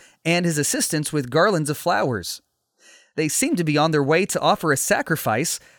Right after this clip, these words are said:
but they stopped right in front of the house. The two preachers looked at each other and began to understand. It was the same phrase the people had been shouting after the lame man walked. "The gods have come as men." "Oh no," Paul exclaimed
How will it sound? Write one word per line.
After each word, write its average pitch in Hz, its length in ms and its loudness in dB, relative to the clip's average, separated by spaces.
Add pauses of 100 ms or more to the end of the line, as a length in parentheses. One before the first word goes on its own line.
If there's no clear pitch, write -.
(200)
but 180 160 -2
they 175 100 2
stopped - 380 2
right 180 340 2
in 208 80 0
front 214 200 0
of 170 80 -4
the 151 80 0
house. 156 540 -2 (800)
The 170 100 -4
two 254 200 0
preachers 156 580 0
looked 170 300 -2
at 139 100 4
each 131 220 -2
other 143 200 2
and 147 140 -2
began 151 360 0
to 156 160 -6
understand. 143 720 -2 (500)
It 165 140 -6
was 165 200 0
the 143 100 -2
same 180 320 0
phrase 170 500 2
the 127 80 -6
people 170 300 -4
had 156 120 0
been 135 120 -2
shouting 160 440 2
after 147 260 -2
the 127 120 -2
lame 151 320 0
man 151 260 0
walked. 135 500 0 (460)
"The 147 120 0
gods 175 520 4
have 165 160 0
come 185 300 2
as 139 160 0
men." 156 440 2 (680)
"Oh 180 220 4
no," 165 800 8
Paul 143 240 2
exclaimed 123 560 -2